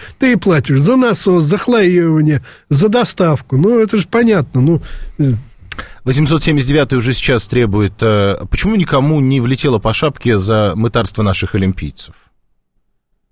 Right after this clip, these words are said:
Speaker 1: Не знаю, не знаю. Я, между прочим, э, может, так случайно получилось, я,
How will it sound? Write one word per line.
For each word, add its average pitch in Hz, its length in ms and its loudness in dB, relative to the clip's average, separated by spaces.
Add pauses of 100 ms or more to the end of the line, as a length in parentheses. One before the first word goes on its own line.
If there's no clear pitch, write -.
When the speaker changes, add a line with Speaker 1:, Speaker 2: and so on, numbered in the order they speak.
(1400)
Speaker 1:
Не 151 140 4
знаю, 135 480 2
не 143 80 4
знаю. 143 260 2
Я, 196 240 4
между 190 320 2
прочим, 190 460 0
э, 143 520 2
может, 131 380 0
так 151 140 0
случайно 180 400 0
получилось, 139 600 0
я, 139 160 2